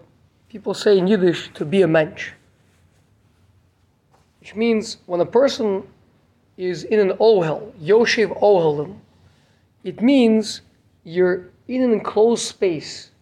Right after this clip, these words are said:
and you're i-, having to interact and you're having to live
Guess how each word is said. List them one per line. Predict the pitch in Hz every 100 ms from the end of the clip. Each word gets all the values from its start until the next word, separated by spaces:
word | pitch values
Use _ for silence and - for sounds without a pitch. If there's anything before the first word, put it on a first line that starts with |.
| _ _ _ _ -
and | 185 190
you're | 202 -
i-, | 233 - -
having | 165 226 262 190
to | 220
interact | 190 185 175 214 175 - - _ -
and | 160
you're | 170
having | 226 240
to | 214
live | 180 220 202 160